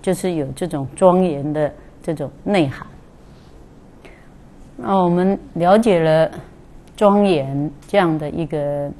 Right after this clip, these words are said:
意识啊，它就是要从实际的行为去充实，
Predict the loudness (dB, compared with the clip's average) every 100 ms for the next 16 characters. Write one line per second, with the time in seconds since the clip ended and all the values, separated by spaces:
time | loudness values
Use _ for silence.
0 | -20 -20 -4 0 0 0 -8 -10 -10 -16
1 | -20 -20 -20 -20 -10 -6 -2 -2 0 0
2 | 0 -2 2 4 4 0 -8 -6 -4 -2
3 | -2 -4 -10 -20 -20 -14 -4 -4 0 0
4 | 2 -2 -2 -4 -2 -2 -4 -8 -12 -20
5 | -20 -20 -20 -20 -16 -2 0 0 -2 -4
6 | -12 -14 -4 0 0 -2 -8 -8 -8